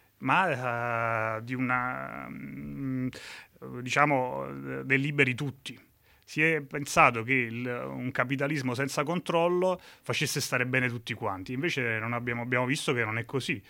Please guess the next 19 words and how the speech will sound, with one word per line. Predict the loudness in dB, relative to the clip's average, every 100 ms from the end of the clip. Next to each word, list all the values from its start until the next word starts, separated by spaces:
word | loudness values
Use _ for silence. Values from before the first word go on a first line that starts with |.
| -20 -20
perché | -14 -4 4
oggi, | 4 4
dopo | -2 0
due | 2 6
anni | 6
di | 6
pandemia, | 4 4 4 2 2
ci | 0 -6
troviamo | -4 2 2 2 0 -4 -8 -20 -8
con | 0 2 4 2 0
duecentocinquanta | -2 -2 -2 -4 -4 -2 -2 -2
milioni | -2 -2 0 0
di | -2
nuovi | -4 -2 -4
poveri | -4 -4 -4 -6 -6 -6
e |
cinquecento | -6 -6 -4 -4 -4 -4
nuovi | -6 -6
multimilionari. | -8 -10 -8 -6 -4 -2 0 -2